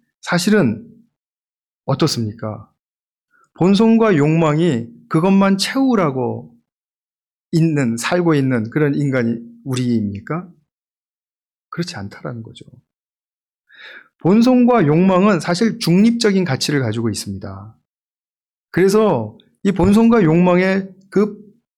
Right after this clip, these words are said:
본질적인 기능, 역할은 뭐냐면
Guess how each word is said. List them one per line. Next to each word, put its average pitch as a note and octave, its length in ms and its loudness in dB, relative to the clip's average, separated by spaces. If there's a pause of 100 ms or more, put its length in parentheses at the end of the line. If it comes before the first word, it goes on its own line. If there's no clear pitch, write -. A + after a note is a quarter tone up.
(120)
본질적인 G#3+ 880 2
기능, D3+ 460 0 (240)
역할은 D3 720 0
뭐냐면 E3+ 720 2